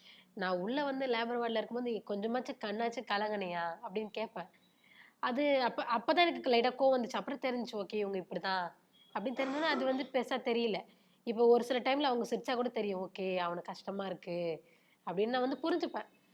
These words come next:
அதனால அது எனக்கு பெருசா தெரியல. இப்ப நேத்து கூட நாங்க வண்டியில போனோம்.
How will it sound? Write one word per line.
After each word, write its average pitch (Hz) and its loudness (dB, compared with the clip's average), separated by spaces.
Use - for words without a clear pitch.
அதனால 262 0
அது 254 4
எனக்கு 208 -2
பெருசா 196 -2
தெரியல. 185 -4
இப்ப 240 2
நேத்து 262 4
கூட 262 4
நாங்க 214 2
வண்டியில 202 0
போனோம். 175 -6